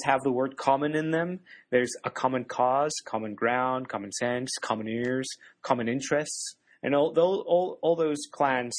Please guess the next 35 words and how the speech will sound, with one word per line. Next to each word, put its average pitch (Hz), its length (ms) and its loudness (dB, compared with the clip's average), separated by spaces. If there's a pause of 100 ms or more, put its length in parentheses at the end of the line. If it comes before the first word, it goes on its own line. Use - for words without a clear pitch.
(160)
have 131 240 0
a 120 40 -2
description 113 540 -4
that 104 120 2
indicates 104 540 -4
that 107 120 -8
they're, 104 380 -2 (260)
they're 110 140 0
Pauper 104 380 -2
clans. 101 380 -6
They 120 80 0
don't 135 220 2
have 131 180 4
a 120 40 6
lot 113 160 4
of 107 120 -6
people, 98 380 -2
but, 101 200 -4 (320)
but - 220 -4
they're, 101 500 0
they're 107 260 -8
smaller, 104 560 0 (200)
intimate, 113 380 -2
more 131 180 2
intimate 120 540 -4 (480)
Pauper 107 240 2
clans. 104 400 -2 (380)
So 139 400 4 (140)
a 160 60 6
clan 196 340 4
is 175 180 4
a 165 60 4
good 135 180 0
way 117 240 4
to 113 120 -10